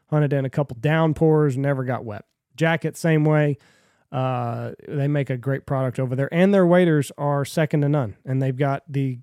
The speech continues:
guarantee that they will stand behind their product as long as you stand in them. So if you run into a problem, a little snag, a little burr, barbed wire, send 'em back. They'll fix 'em. Okay?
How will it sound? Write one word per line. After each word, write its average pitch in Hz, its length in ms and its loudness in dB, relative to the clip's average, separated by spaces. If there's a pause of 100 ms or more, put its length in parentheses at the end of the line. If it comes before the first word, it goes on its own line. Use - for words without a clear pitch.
(300)
guarantee 196 680 2
that 135 180 -2
they 165 160 2
will 156 160 0
stand 180 340 0
behind 165 280 2
their 156 80 2
product 156 580 0 (140)
as 120 160 -6
long 175 260 0
as 143 180 0
you 156 120 2
stand 139 340 -2
in 135 140 -2
them. 131 160 -4
So 139 120 -6
if 123 120 -8
you 123 80 -6
run 160 160 0
into 147 200 -2
a 135 60 -2
problem, 135 460 -2
a 120 40 -4
little 165 200 0
snag, 156 480 0
a 131 40 -4
little 156 180 0
burr, 151 460 0 (320)
barbed 165 300 4
wire, 160 380 2 (960)
send 151 220 0
'em 151 80 2
back. 165 260 0
They'll 151 140 -4
fix - 260 -6
'em. - 60 -20 (520)
Okay? 147 220 -2